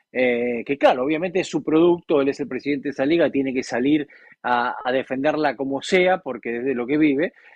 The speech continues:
pero la mayoría de los partidos hoy no están haciendo tan atractivos como eran antes en la Liga Española. Ha descendido el nivel del fútbol español.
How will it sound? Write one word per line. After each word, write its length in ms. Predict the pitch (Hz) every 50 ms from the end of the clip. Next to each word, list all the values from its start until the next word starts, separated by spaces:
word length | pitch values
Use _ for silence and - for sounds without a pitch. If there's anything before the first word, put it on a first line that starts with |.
| _ _ _
pero 400 | - 147 143 143 143 160 - - _ _ _ _ _ _ _ _ _ _ _ _
la 720 | 139 139 135 135 139 139 135 131 127 123 113 107 113 117 - _ _ _ _ -
mayoría 760 | 139 135 131 135 135 127 120 - 131 131 147 214 262 269 220
de 80 | 170 147
los 120 | 135 120 -
partidos 580 | - 123 123 - 131 123 120 117 113 - - _
hoy 220 | - 180 202 202
no 100 | 185 190
están 280 | 185 185 - 233 247 214
haciendo 280 | 185 - 196 196 196 190
tan 160 | - 196 208 202
atractivos 600 | 175 - 143 135 120 - - 214 220 214 180 -
como 220 | - 139 147 160
eran 160 | 165 143 147
antes 320 | 185 240 - - 135 107 -
en 80 | 104
la 80 | 104 98
Liga 200 | 95 95 95 92
Española. 360 | - 101 101 95 87 82 - _ -
Ha 180 | 120 131 143
descendido 580 | 143 147 131 - - 110 110 143 214 240 226 180
el 100 | 135 117
nivel 280 | 110 107 110 113 113
del 140 | 107 107 104
fútbol 300 | - - 113 107 104 98
español. 340 | 95 - 95 95 95 92